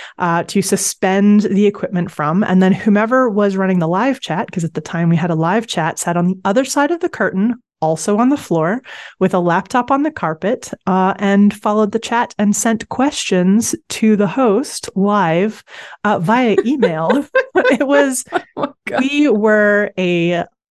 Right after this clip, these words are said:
Speaker 1: very, um, well-run machine, very professional. Um, a lot of the time was, a lot of those early <laughs> years was sitting on carpets covered in
Speaker 2: I mean,
Speaker 1: blankets.
Speaker 2: I feel like that was something that a lot of, like,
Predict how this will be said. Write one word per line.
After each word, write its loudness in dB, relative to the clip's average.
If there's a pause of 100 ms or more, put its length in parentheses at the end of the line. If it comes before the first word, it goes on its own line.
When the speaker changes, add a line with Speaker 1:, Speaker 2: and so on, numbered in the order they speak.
(120)
Speaker 1:
very, 2 (340)
um, -2 (120)
well-run 4
machine, 2
very 2
professional. 0 (220)
Um, 2 (640)
a 0
lot 2
of -2
the -2
time 0
was, 0
a -2
lot 2
of 2
those 2
early 2
<laughs> 0
years -2 (120)
was -4
sitting -2
on -2
carpets -4 (460)
covered 0
in 2
Speaker 2:
I 2
mean, 2
Speaker 1:
blankets. -10 (240)
Speaker 2:
I 2
feel 0
like 2
that 0
was -4
something -2
that -4
a -2
lot -2
of, -4
like, -4